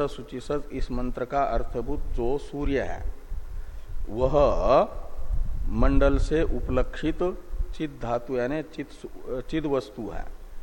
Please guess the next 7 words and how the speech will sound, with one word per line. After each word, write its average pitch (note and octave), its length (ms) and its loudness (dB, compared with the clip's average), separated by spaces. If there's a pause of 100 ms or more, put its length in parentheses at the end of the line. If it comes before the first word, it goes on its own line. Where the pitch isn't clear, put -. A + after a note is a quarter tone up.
(300)
और B2+ 80 2
उस C#3+ 280 2
चिद D3+ 200 2 (140)
वस्तु B2 400 0
में A2 540 2 (300)
सर्वरूप, C3 680 -2
सर्वात्मत्व B2 960 2